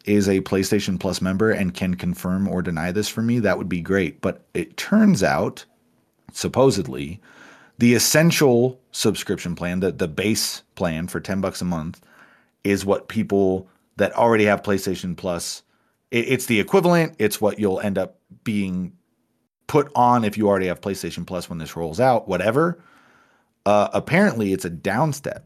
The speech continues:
because according to this, if you have PlayStation Plus right now, you actually get three games a month, and this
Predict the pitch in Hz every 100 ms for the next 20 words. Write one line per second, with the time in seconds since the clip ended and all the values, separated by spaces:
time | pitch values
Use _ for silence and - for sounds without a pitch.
0 | - - - 104 98 101 95 - 156 156
1 | 143 120 90 127 127 113 - - - -
2 | _ - _ _ _ _ 107 - 113 104
3 | 117 123 - 110 - 101 104 90 104 98
4 | 87 120 127 104 98 101 117 165 - 113
5 | 104 87 90 - - _ _ - - 165
6 | 247 214 98 87 80 76 80 - - -
7 | 92 85 71 78 95 - - _ - 101
8 | 92 90 117 123